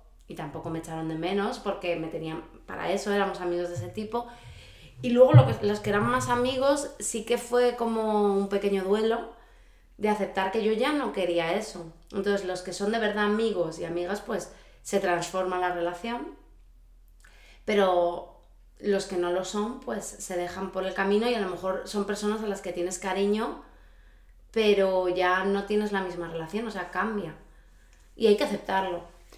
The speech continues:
¿no? Hay gente que ya no, o sea, si ya no te aporta nada, o sea, obviamente si aún podéis aportaros, genial, pero si no, pues hay que aceptar que como una relación de pareja se tiene que dejar ir, ¿no?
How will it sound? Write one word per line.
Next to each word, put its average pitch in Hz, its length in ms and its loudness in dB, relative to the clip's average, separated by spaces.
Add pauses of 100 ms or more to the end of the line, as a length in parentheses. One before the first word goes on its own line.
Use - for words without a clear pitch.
(260)
¿no? 220 120 -6
Hay 254 80 -2
gente 220 280 -2
que 233 100 2
ya 240 120 2
no, 226 220 -2
o - 80 -8
sea, 202 220 -2
si 202 140 -2
ya 196 100 2
no 220 80 0
te 220 100 0
aporta 220 480 -2
nada, 202 460 -2 (340)
o - 40 -20
sea, 170 260 0
obviamente 220 460 4
si 196 100 -2
aún 175 140 0
podéis 196 300 2
aportaros, 190 600 -4
genial, 180 420 -6 (140)
pero 185 200 -2
si 185 200 -10
no, 180 420 -6 (580)
pues 160 180 -14
hay 160 100 -8
que 165 80 -10
aceptar 165 420 -10
que 170 160 -6
como 170 220 -6
una 175 160 0
relación 175 440 -4
de 165 80 -4
pareja 175 640 -8 (680)
se - 200 -10
tiene 202 260 0
que - 100 -8
dejar 160 320 -10
ir, 170 260 -8
¿no? 170 80 -16